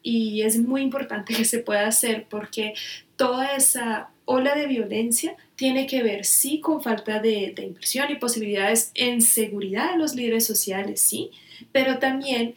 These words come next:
que no se avanzó con los pedet, que no se avanzó con el penis, y eso quedó ahí, ¿no? O se avanzó poco. Que no se avanzó no es verdad, pero se avanzó muy poco ante lo que debería haber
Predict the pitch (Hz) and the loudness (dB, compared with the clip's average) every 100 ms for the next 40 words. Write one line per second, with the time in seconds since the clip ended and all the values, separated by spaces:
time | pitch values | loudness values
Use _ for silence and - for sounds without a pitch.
0 | _ - 208 190 202 220 233 233 226 208 | _ -2 -2 0 -2 0 0 -2 -4 -2
1 | 262 - 196 294 311 - 214 220 220 208 | -2 -2 0 0 0 -4 -2 0 0 -2
2 | 214 196 196 202 240 226 202 240 311 - | -2 -4 -4 -4 -4 -4 -4 -2 -2 -4
3 | - - - 240 240 233 254 262 254 294 | -10 -14 -8 -2 0 2 0 -4 -6 -6
4 | 269 - 196 226 - _ _ - 226 254 | -8 -8 -10 -10 -14 _ _ -2 0 2
5 | 233 226 220 - 190 - - 269 294 302 | 2 4 2 2 -2 -2 -4 0 4 2
6 | 285 285 311 294 285 285 - 269 269 226 | 2 2 2 0 -2 -4 -4 -4 -2 -2
7 | - 220 254 247 240 262 233 254 240 - | -2 -2 0 0 2 2 2 0 -4 -2
8 | 214 196 - 220 202 - 202 196 214 208 | -2 -2 -2 -2 -2 -8 -10 -6 -6 -6
9 | - - - | -6 -8 -10